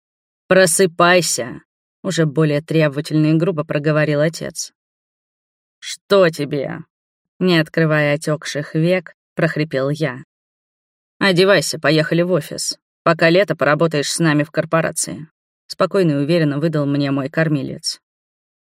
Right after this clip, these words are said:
«В смысле?» Проснулся сразу и сел на кровати. «Какой корпорации?» «Ты что, не знаешь, как называется дело, которое тебе предстоит унаследовать? Тебе уже восемнадцать лет».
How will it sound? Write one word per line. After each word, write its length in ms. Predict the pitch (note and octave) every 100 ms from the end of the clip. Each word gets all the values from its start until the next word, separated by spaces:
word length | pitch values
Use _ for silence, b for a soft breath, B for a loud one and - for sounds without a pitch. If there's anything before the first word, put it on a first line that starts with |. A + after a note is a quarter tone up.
| _
«В 80 | -
смысле?» 800 | - A3+ G3+ G3 - - D3 C3 - _ _ _ -
Проснулся 480 | G3+ D#3+ D#3+ D#3
сразу 360 | C3+ D3+ F3+ D3+
и 60 | C#3
сел 220 | - D3
на 100 | D3
кровати. 580 | F3 E3+ D3 - - - _ _ _ _ _
«Какой 420 | - F#3+ E3 A#3+
корпорации?» 800 | E3 - D3+ E3 D#3+ - - - _ _ _ _ _ _ _ _ _
«Ты 140 | F3
что, 260 | D#3 - C#3+
не 160 | C#3+ D3
знаешь, 380 | D3 D3 D3
как 280 | - C3+ -
называется 600 | D3+ D3 D3+ D3 C#3 -
дело, 400 | D#3 C3+ C#3+ C#3+
которое 320 | D#3 D#3 D3 D#3
тебе 220 | D#3+ D#3
предстоит 420 | D#3+ D#3+ D#3+ D#3+
унаследовать? 720 | E3+ E3+ B3+ C#4+ G3 - - - _ _ _
Тебе 260 | E3+ D#3+ D#3
уже 240 | D3+ D3+
восемнадцать 640 | D3+ D#3 D#3+ D#3 D3 F3+ G#3
лет». 380 | F3+ C#3 D#3